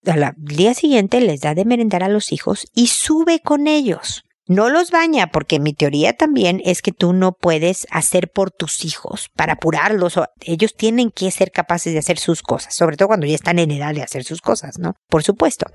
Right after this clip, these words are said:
Pone una silla estratégicamente entre el cuarto de los niños y el baño,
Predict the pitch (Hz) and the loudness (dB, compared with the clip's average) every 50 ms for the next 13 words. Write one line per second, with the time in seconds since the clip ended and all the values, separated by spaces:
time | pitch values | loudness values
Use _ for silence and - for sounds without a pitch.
0 | _ _ - - 233 226 226 240 233 220 202 190 - - - 302 330 381 339 240 | _ _ 0 0 2 4 4 2 4 4 2 0 0 0 2 2 2 2 2 0
1 | 180 180 208 - - 196 - - - 170 165 - 202 220 - - 269 240 - 220 | 2 2 0 -2 -2 -4 -2 0 0 0 0 0 0 0 0 -2 -4 0 0 0
2 | 196 185 185 190 - - 208 - - 196 180 170 156 175 160 151 143 - - 156 | 2 2 0 0 0 -2 -2 0 2 0 0 0 0 0 0 -2 -2 0 -2 -2
3 | 147 - 180 190 208 - 285 277 277 247 208 190 196 208 208 202 208 214 202 - | 0 0 0 0 0 0 0 0 0 0 -2 0 0 0 2 2 2 0 0 0
4 | - 170 160 160 151 170 185 185 165 147 147 160 214 | 0 0 0 0 0 0 0 0 0 -2 -2 -2 -2